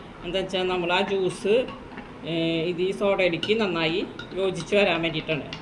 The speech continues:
തണുത്ത സോഡയാണ്. ഇനി നമ്മൾ ഇതൊന്ന് കുടിച്ച് നോക്കിയേ. നല്ലൊരു ഉന്മേഷവും, ഒരു ഉഷാറും, പിന്നെ നല്ലൊരു ഹെൽത്തി ഡ്രിങ്കും ആണ്. അപ്പം നമുക്കിത് കുടിച്ച് നോക്കാം.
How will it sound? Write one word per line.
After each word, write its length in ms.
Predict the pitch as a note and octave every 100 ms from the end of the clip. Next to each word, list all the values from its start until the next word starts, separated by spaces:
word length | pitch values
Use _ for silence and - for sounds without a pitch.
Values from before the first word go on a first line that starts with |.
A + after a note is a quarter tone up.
| - -
തണുത്ത 260 | F3+ F3+ F#3
സോഡയാണ്. 440 | G#3 F#3+ E3+ D#3+ D#3+ E3+ - - - - - - -
ഇനി 100 | G3 A3+
നമ്മൾ 160 | G#3 F3
ഇതൊന്ന് 220 | F#3+ F3 F#3
കുടിച്ച് 260 | A3+ - F#3+
നോക്കിയേ. 280 | - F#3 F#3+ F#3 - - -
നല്ലൊരു 500 | D3 D#3 E3+ A#3+ A#3 A3+ A#3 - - - - - - -
ഉന്മേഷവും, 680 | F3+ F3 F3 E3+ - A#3 G#3+ C#3 - - - - -
ഒരു 160 | F3 E3+ E3
ഉഷാറും, 440 | E3+ F#3 F3 F3 A3 G3+
പിന്നെ 180 | F3+ G3+
നല്ലൊരു 320 | F#3+ F3+ G#3+ A3
ഹെൽത്തി 380 | A3 F#3 - A3+ A#3
ഡ്രിങ്കും 360 | B3+ G3+ E3 G#3+
ആണ്. 180 | E3+ E3 E4 - - - - - - -
അപ്പം 140 | - G#3+
നമുക്കിത് 300 | G#3+ F#3+ G#3 A3
കുടിച്ച് 240 | C#4 C4 G3+
നോക്കാം. 240 | - -